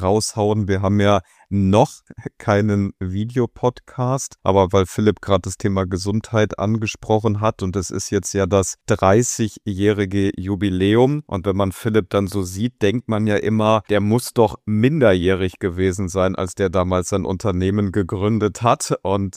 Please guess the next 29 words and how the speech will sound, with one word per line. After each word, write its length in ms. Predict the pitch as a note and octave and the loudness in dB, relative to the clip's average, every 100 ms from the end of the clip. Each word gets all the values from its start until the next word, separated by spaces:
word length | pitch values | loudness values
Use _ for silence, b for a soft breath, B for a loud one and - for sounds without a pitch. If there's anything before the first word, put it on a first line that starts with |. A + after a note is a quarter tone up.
| - | -6
deswegen 1000 | A2 G#2+ - G#2 G#2 G2 G#2+ G#2 G#2+ G2 | -2 -2 -2 -2 -2 0 0 0 -2 -6
kann 220 | - G#2+ | -2 -2
ich 100 | G2+ | -2
da 160 | - G#2 | 2 2
auf 140 | A2 | 2
jeden 300 | G#2+ G#2 C#3+ | 2 2 2
Fall 200 | A#2 A2 | 2 0
schon 160 | F#2+ A2 | 0 0
mal 160 | G2+ F#2 | 0 0
sagen, 420 | G2+ G2+ G#2 G2 | 0 0 0 -2
hat 160 | G2+ | -2
das 140 | G#2 - | -4 -4
Ganze 420 | G#2 G#2 - G2+ | -2 -2 -2 -4
ganz 300 | F2 F#2 - | -2 -4 -2
hervorragend 920 | G2+ F#2 G#2 G2 G2 F2+ F#2 F#2 - - | -4 -4 -4 -4 -2 -4 -2 -6 -8 -16
funktioniert. 920 | - G#2 F#2+ - - F#2+ A2 G#2 - | -8 -6 -6 -6 -4 -2 2 0 0
Jetzt 220 | - B2 - | 2 2 4
höre 140 | A#2+ | 2
ich 100 | A2+ | 4
auch 140 | A2 | 2
wieder 220 | G#2+ G#2+ F2+ | 2 4 4
auf 200 | A#2 - | 4 0
zu 140 | A#2+ | -6
schleimen, 640 | - G#2+ G#2 A2+ A2+ A2 | -6 -2 0 0 0 -2
ist 260 | A2+ - G#2 | -2 -6 -4
auf 180 | G2+ - | -4 -2
jeden 200 | G2 F#2+ | -4 -4
Fall 220 | - F#2 | -4 -4
versprochen. 720 | - F#2+ - G#2+ B2 D3+ E3+ | -4 -8 -8 -2 0 0 -4